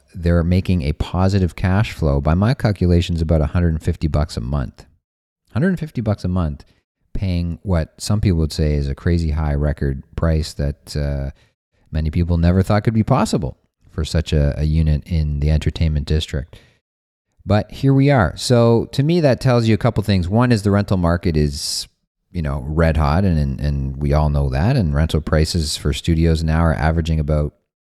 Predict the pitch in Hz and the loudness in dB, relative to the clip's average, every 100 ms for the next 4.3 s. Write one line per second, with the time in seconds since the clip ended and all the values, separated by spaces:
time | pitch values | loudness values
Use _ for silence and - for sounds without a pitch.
0 | _ _ _ _ _ _ 85 73 71 73 | _ _ _ _ _ _ -6 -6 -4 -6
1 | - - - 151 135 82 64 _ 92 143 | -6 -2 2 2 2 0 -6 _ -4 -2
2 | - 101 92 92 85 76 62 - 78 82 | 0 0 2 2 2 2 -2 -4 -2 0
3 | 87 87 92 82 78 - 90 87 73 71 | 0 0 -2 -2 -4 -2 2 2 2 0
4 | 73 71 73 | 0 0 0